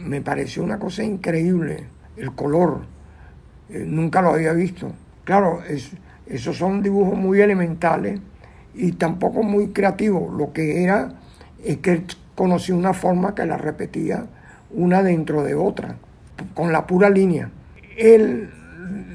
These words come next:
reaccionó mal porque yo le pedí la, el dibujo, porque me gustó tanto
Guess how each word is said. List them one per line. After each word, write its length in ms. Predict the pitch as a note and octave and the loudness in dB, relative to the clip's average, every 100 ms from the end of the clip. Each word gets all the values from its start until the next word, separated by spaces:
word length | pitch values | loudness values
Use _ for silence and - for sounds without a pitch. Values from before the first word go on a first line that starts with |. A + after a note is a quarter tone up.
| - - | -16 -6
reaccionó 680 | F3 F3 - E3 F3 F3+ G#3+ | 0 0 0 -4 0 0 -2
mal 640 | G#3+ A3+ G3+ F#3 F3+ G3 - - - - - | -4 -2 2 0 0 -8 -12 -20 -20 -20 -10
porque 260 | C#3 D#3 | -6 -2
yo 100 | D#3 | 0
le 140 | E3 E3+ | 2 2
pedí 540 | F3 D#3+ D#3+ E3 G3+ - - - - - - - - - | 2 0 0 -2 -4 -10 -20 -20 -20 -20 -20 -20 -20 -16
la, 420 | F3+ - - - - - - | -10 -8 -8 -10 -14 -18 -14
el 200 | - E3 | -12 -10
dibujo, 420 | - F#3+ A3 F3+ - - - - - - - - - | -8 -4 -2 -4 -8 -16 -20 -20 -20 -20 -20 -20 -12
porque 180 | - D#3 | -6 -4
me 100 | D3+ | -2
gustó 380 | D3 C#3 - F#3+ | -2 -4 -4 -2
tanto 500 | F#3+ G3 F#3 A#3+ | 0 0 -4 -8